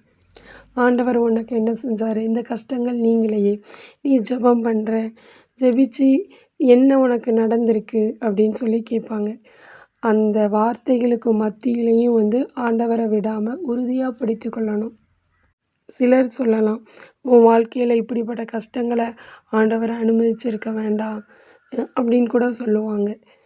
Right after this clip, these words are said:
அதாவது, ஆண்டவர் யாரையுமே வந்து திராணிக்கு மேலாக சோதிக்க செய்யறதில்ல. இப்படிப்பட்ட காலங்கள்ல வந்து ஆண்டவருக்குள்ள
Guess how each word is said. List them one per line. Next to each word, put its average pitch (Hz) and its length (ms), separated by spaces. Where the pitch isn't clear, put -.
அதாவது, 240 640
ஆண்டவர் 233 460
யாரையுமே 233 680
வந்து 226 400
திராணிக்கு 233 540
மேலாக 220 560
சோதிக்க 226 760
செய்யறதில்ல. 233 680
இப்படிப்பட்ட 254 720
காலங்கள்ல 240 540
வந்து 214 420
ஆண்டவருக்குள்ள 247 920